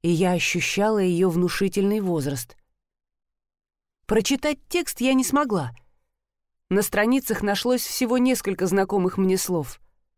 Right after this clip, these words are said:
Вместо этого я принялась рассматривать картинки. Не обнаружив ничего интересного, я отложила книгу в сторону и взялась за другую.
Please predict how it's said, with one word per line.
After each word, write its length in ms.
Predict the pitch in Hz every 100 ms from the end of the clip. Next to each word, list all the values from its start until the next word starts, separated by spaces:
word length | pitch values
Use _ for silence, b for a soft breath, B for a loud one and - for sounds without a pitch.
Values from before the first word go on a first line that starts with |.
| _ _ _ _ _ _ _ _ -
Вместо 480 | 165 202 196 -
этого 380 | 190 254 262 180
я 220 | 170 180
принялась 500 | 180 180 185 220 226
рассматривать 720 | 185 180 - 208 214 208 202 -
картинки. 720 | 208 208 220 180 139 139 123 - _ _ _ _ _ _ _ _ _ -
Не 140 | 190 180
обнаружив 500 | 160 180 175 156 175
ничего 400 | 160 180 160 156
интересного, 680 | 151 175 254 - 226 196 B B B B
я 160 | 285
отложила 460 | 285 285 285 320 233
книгу 340 | - 214 170
в 60 | 175
сторону 480 | - 302 311 226 185
и 60 |
взялась 360 | 165 180 196 233
за 140 | 180
другую. 500 | 151 151 127 123 123